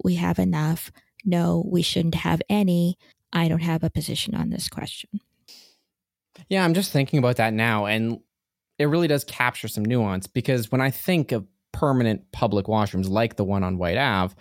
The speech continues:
Speaker 2: and we talked with, uh, Punita a couple of weeks ago
Speaker 1: Mm-hmm.
Speaker 2: on the podcast, and one of the things she mentioned is just that, like, permanent public washrooms are expensive.
Speaker 1: Yeah.
Speaker 2: So if you are a conservative,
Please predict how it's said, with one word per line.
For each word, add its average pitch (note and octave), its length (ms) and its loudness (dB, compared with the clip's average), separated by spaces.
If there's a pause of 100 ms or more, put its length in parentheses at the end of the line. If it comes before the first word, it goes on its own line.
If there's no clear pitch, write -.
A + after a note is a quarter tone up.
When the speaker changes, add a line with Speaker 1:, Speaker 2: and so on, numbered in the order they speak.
(360)
Speaker 2:
and C#3 180 2
we D3+ 240 2 (340)
talked B2+ 440 2
with, G#2+ 460 2
uh, G2+ 320 2
Punita G#2 640 4 (340)
a A#2+ 40 -6
couple C3+ 380 0
of G2 160 -2
weeks A2 260 0
ago G2 380 6
Speaker 1:
Mm-hmm. F2+ 120 -4
Speaker 2:
on F#2 60 -2
the F#2 60 -2
podcast, A#2 640 0 (380)
and E3+ 120 2
one D3+ 100 4
of D3 60 4
the C3+ 60 4
things C3+ 180 4
she B2+ 100 2
mentioned C#3 300 4
is A2 120 0
just A2 140 -8
that, A2 180 2
like, G#2+ 380 -2 (120)
permanent D3 380 0
public B2 300 2
washrooms A2 600 0 (240)
are E3+ 180 2
expensive. - 640 -2 (220)
Speaker 1:
Yeah. - 160 -4 (200)
Speaker 2:
So - 400 2
if D#3+ 140 4
you D#3 260 4
are A#2+ 240 4
a B2+ 40 2
conservative, B2 960 0